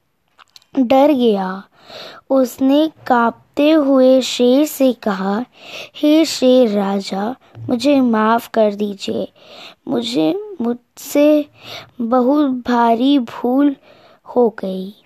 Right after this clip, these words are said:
अगर आप मुझे जाने दे, देंगे तो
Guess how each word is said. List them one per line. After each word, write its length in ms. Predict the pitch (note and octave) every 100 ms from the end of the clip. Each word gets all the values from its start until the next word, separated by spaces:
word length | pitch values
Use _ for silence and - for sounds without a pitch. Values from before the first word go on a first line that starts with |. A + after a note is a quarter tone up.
| _ _ _ _ _ _ _ _ _ _ _ _ _ _ - - - -
अगर 380 | - B3 D4 D#4 -
आप 400 | B3 A3+ A3+ A#3+ - - _ -
मुझे 640 | A#3+ G#3+ - A#3 A#3 B3 - _ _ _ -
जाने 640 | A#3 A3+ A3 A#3 C#4 C#4 -
दे, 320 | A3+ G#3+ B3 _ - - _ G#3+
देंगे 600 | A#3 A3 G#3 G3+ G#3+ C4 _ -
तो 240 | A3